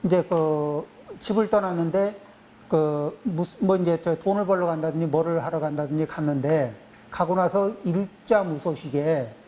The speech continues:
시간도 많이 이렇게 흘러가고 여러 해가 지나고, 그러니까 살았나 죽었나 구별이 안 되고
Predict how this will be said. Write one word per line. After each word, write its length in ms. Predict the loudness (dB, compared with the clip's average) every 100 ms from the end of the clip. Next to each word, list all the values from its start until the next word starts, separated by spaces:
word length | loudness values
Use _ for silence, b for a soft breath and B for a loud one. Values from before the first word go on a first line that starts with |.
| -20 -20
시간도 380 | -4 -2 0 -2
많이 260 | -2 -2
이렇게 300 | -4 -2 -2
흘러가고 640 | 0 0 0 -2 -6 -8 -8 -14 -20 -20 -20 -20 -20 -6 -6
여러 180 | -2 0
해가 220 | 2 0
지나고, 420 | 0 -4 -4 -8 -8 -20 B B B B
그러니까 440 | 0 2 2 0 -2
살았나 460 | -2 0 0 -2
죽었나 340 | 0 0 0 -2
구별이 380 | -2 0 0
안 160 | -2 0
되고 280 | -2 -2